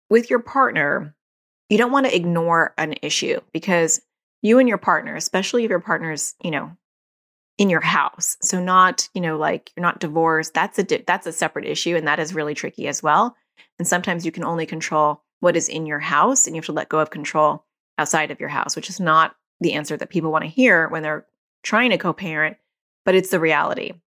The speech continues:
You don't get to control what's happening at the other person's house. You just can't. Even if you say that they have to do something,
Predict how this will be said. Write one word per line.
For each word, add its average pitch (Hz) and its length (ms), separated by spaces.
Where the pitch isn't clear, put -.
You 165 100
don't 170 120
get 165 140
to - 60
control 156 320
what's - 120
happening 147 320
at 147 80
the - 180
other 151 120
person's 151 340
house. - 580
You 170 120
just 160 220
can't. - 340
Even 170 240
if 160 180
you 156 80
say 156 220
that - 160
they 156 140
have 170 240
to - 60
do 170 140
something, 226 440